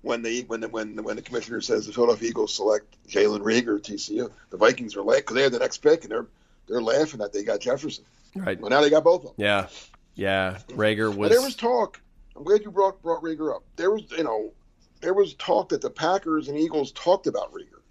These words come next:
Speaker 2: Right.
Speaker 1: Well, what the heck did the, the Vikings got him for nothing? So what, what was the, what were the Packers offering? Less
Speaker 2: Well,
Speaker 1: than nothing?
Speaker 2: did they want him is the question. Maybe they
Speaker 1: I,
Speaker 2: didn't.
Speaker 1: that's what I'm saying. If they wanted him,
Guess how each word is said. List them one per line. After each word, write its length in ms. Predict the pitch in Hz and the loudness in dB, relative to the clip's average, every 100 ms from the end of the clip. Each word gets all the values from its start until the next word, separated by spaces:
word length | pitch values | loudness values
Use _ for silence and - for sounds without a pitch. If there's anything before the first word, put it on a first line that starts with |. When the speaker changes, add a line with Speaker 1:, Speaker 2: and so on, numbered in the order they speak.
| _ | _
Speaker 2:
Right. 200 | 107 101 - _ _ | -4 -4 -4 _ _
Speaker 1:
Well, 120 | 131 | -10
what 180 | 143 196 | -4 -4
the 80 | 208 | -2
heck 200 | 185 208 | -2 0
did 120 | 202 | 0
the, 80 | 170 - - _ - | 0 -16 -20 _ -10
the 80 | 120 | 2
Vikings 400 | 208 226 190 127 | 4 4 -4 0
got 220 | 156 220 | 2 2
him 80 | 214 | 0
for 140 | - | -6
nothing? 560 | 104 165 202 123 143 156 _ _ | -6 -4 -4 -6 -14 -16 _ _
So 120 | - | -2
what, 160 | 180 202 | 0 0
what 160 | 180 190 | -2 -4
was 120 | 175 | -6
the, 80 | 156 - | -10 -4
what 140 | 170 | 0
were 80 | 185 | 2
the 60 | 185 | 0
Packers 420 | - 240 - - | 0 0 2 0
offering? 380 | - - - - - | 0 -6 -10 -14 -2
Less 180 | - - | 2 2
Speaker 2:
Well, 40 | |
Speaker 1:
than 140 | 214 214 | 2 0
nothing? 380 | 226 - 311 - _ | -2 -4 -10 -12 _
Speaker 2:
did 140 | - 117 | -2 0
they 100 | 110 | 0
want 260 | 98 151 160 | 2 0 0
him 140 | 98 | -4
is 100 | 104 | -8
the 40 | 104 | -8
question. 360 | 117 135 - | 0 0 0
Maybe 240 | 92 101 107 | -6 -4 -2
they 120 | 107 | 2
Speaker 1:
I, 100 | - | 2
Speaker 2:
didn't. 120 | - | 2
Speaker 1:
that's 200 | - 196 | 0 -2
what 120 | 202 202 | -2 -4
I'm 100 | 311 | -2
saying. 240 | 220 143 | -4 -4
If 80 | 131 | -4
they 100 | 143 | -6
wanted 360 | 131 156 220 202 | -2 0 0 -2
him, 260 | 165 175 | -4 -8